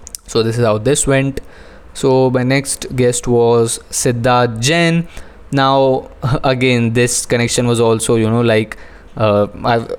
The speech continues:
I didn't got to him. He, he approached me himself. And by this time, you might be thinking, "Oh, what is this happening? Why are, you know, like, people are already connected with, with me and things like that?" So the reason was,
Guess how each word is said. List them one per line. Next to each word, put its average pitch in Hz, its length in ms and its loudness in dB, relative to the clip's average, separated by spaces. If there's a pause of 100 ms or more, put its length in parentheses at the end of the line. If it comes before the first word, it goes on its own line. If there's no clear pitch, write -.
I 135 340 0
didn't 120 600 -2
got 117 300 0
to 127 80 2
him. 120 320 0 (100)
He, 113 240 2
he 120 340 0
approached 123 400 -2
me 120 140 2
himself. 147 520 0 (300)
And 127 280 -2
by 131 120 2
this 165 200 0
time, 151 240 0
you 139 80 2
might 135 180 0
be 131 80 0
thinking, 131 400 -2
"Oh, 151 260 2
what 131 200 2
is 131 100 2
this 135 160 2
happening? 131 380 0
Why 117 220 4
are, 120 60 2
you 113 120 2
know, 139 180 0 (240)
like, 117 260 0
people 123 300 0
are 120 100 4
already 120 340 2
connected 120 380 0
with, 113 260 -2
with 120 240 -2
me 117 240 2
and 113 140 0
things 113 200 0
like 110 140 0
that?" 127 280 -2 (360)
So 165 440 2 (340)
the 151 220 0
reason 151 380 2
was, 143 340 2